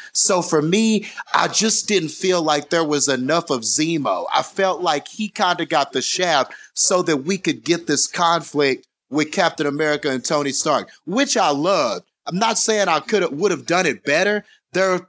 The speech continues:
maybe there is a better way to do it. Perhaps that wa-, the way they did it was the best way to do it.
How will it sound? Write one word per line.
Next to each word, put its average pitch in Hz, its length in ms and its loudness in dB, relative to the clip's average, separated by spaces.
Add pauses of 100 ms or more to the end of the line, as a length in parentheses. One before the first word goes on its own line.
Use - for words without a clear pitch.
(100)
maybe 180 400 0
there 165 240 2
is 180 140 2
a 170 60 0
better 175 260 0
way 175 180 2
to 175 100 0
do 180 200 0
it. 165 120 -4
Perhaps 180 600 0
that 170 300 0
wa-, 127 200 0
the 151 140 2
way 175 200 2
they 151 220 0
did 190 300 0
it 151 140 -2
was 123 180 -2
the 135 100 0
best 135 340 0
way 127 140 0
to 120 100 -2
do 120 220 -2
it. 104 120 -2